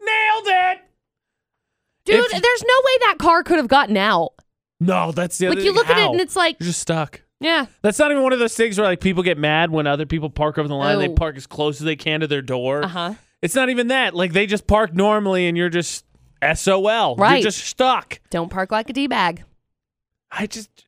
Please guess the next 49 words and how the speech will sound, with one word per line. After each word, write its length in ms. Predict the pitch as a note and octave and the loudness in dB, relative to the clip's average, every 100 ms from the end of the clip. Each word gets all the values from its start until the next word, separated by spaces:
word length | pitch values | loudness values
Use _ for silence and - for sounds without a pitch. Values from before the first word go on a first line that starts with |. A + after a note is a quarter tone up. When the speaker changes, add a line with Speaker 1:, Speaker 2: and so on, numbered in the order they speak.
| _ - | _ -8
Speaker 2:
<laughs> 720 | B3+ - G#3 - B3+ B3+ - | -6 -6 -12 -16 -18 -18 -10
Rule 240 | A#3+ F#4 G#4+ | -2 0 2
number 220 | G#4 F#4 | 0 -2
one, 260 | F4+ E4+ B3 | 0 0 0
you 100 | A3+ | 2
park 240 | - F#4+ | 2 2
like 160 | F#4 E4+ | 0 0
a 40 | |
D-bag, 460 | D4+ D#4+ D#4+ D#4 C4+ | 2 2 4 2 2
you 60 | B3 | 0
get 180 | C4 | 0
blocked 360 | G#3+ A#3+ G#3+ - | 2 2 2 0
in. 260 | G#3+ D3 - | -2 -2 -4
End 220 | B3+ B3 | -2 0
of 100 | A3 | -2
story. 560 | - F#3+ D#3 G#2 E3+ E3+ F3 _ _ _ _ _ _ | 0 0 0 -4 -8 -10 -20 _ _ _ _ _ _
Speaker 1:
What 120 | A#2+ C#3 | -10 -6
happened 300 | D#3+ B2+ B2 | -6 -6 -8
here? 340 | D#3 C#3 A#2 - | -6 -8 -10 -2
By 140 | D#3 | 0
Speaker 2:
Yeah. 40 | F#3+ | 2
Speaker 1:
their 140 | E3+ | 2
own 200 | G3 A3+ | 0 -2
doing 360 | D3 E3 G3 A#2 | -2 -2 -2 -4
it. 120 | B2+ | -8
Again, 160 | - E3 G#3+ | -6 0 2
Speaker 2:
Oh, 20 | A#3+ | 2
yeah. 260 | D#3+ E3 | 0 -2
Speaker 1:
I 60 | E3+ | -2
don't 120 | G#3+ | -2
even 120 | F#3+ | -4
think 140 | E3 D#3+ | -4 -4
the 100 | E3+ | -4
other 140 | F3 | -4
people 280 | F3+ E3+ D3+ | -4 -4 -4
really 360 | D3+ A3+ E3 | -4 -4 -6
did 180 | D#3+ G#3 | -4 -4
anything. 460 | F#3+ C3+ A#2+ G2+ G2+ | -4 -6 -6 -8 -4
Speaker 2:
No, 240 | B3+ B3 - | -2 -2 -2
they 140 | A3+ | -2
just 160 | A#3+ - | -2 -2
pulled 180 | C4+ B3 | -2 0
in. 160 | B3+ A3 | -2 -2
They 100 | G3+ | -2
were 120 | G3 | -2
like, 180 | F#3+ G3+ | -2 -4
"Whatever. 400 | C4+ B3 B3 A#3 | -4 -4 -4 -4
Speaker 1:
What 180 | - | -2
Speaker 2:
Not 60 | G#3+ | 0